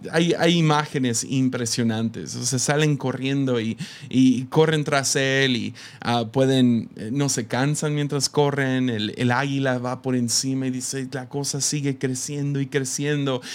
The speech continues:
Entren sin miedo y suban más". Y, y, ah, se dan cuenta que pueden escalar cascadas y,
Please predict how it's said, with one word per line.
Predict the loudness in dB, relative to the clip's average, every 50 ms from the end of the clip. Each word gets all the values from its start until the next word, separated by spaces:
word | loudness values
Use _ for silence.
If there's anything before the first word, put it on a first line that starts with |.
| -10 -8 -4
Entren | 0 2 4 4 4 2 0 0 0 0 0 0
sin | 0 0 0 0
miedo | 2 2 2 2 2 2 2
y | 2
suban | 2 0 -2 -2 -2 -2 0 0 2 0 0 -2 -2
más". | -2 -2 -2 0 0 -2 -2 -2 -2 -2 0 0
Y, | 0 -2 -2 -4 -10 -14 -14 -10 -10 -10 -10 -8 -2
y, | 2 4 4 6 6 6
ah, | 4 4 4 2 0 -2 -2 -4 -2
se | 0 2 2
dan | 2 0 0
cuenta | -2 -2 -2 -2 -2 -2 -2
que | -4 -2
pueden | 0 2 2 2 2 2
escalar | 2 2 0 0 0 0 0 0 0 0 0 0 -2 -2 -4 -8 -10 -4
cascadas | -4 -2 0 0 -2 -2 -4 -2 0 0 0 0 0 -2 -4 -4 -4 -4 -2 -2
y, | -2 -4 -6